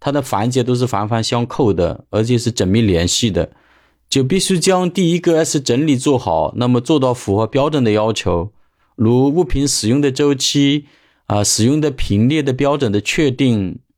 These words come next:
以及物料周转流程的优化与改善，还有物流平面规划图的设计与优化等等，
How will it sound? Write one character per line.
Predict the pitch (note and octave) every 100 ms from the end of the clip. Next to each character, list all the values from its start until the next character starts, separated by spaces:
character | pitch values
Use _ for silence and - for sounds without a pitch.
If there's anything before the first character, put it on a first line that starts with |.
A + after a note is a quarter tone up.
| -
以 | G2
及 | A#2
物 | C#3
料 | D#3+ D3
周 | B2+ D3+
转 | D#3 C3 G#2+
流 | G2 A#2
程 | C3 B2+
的 |
优 | A#2 B2+ C3+
化 | C3+ B2
与 | B2+
改 | B2+ F2+
善， | F2 C3+ B2 G2+ - _ _ _ _
还 | -
有 | G#2+ B2+
物 | D#3+
流 | D3 C3+
平 | - G#2
面 | B2 D3
规 | C3+ D3
划 | D3 C#3
图 | B2 G2+
的 | A2
设 | A2 D#3 B2+
计 | A#2
与 | A2 G2+
优 | A#2
化 | B2 C3+
等 | A2 F2+ G#2+
等， | G#2+ E2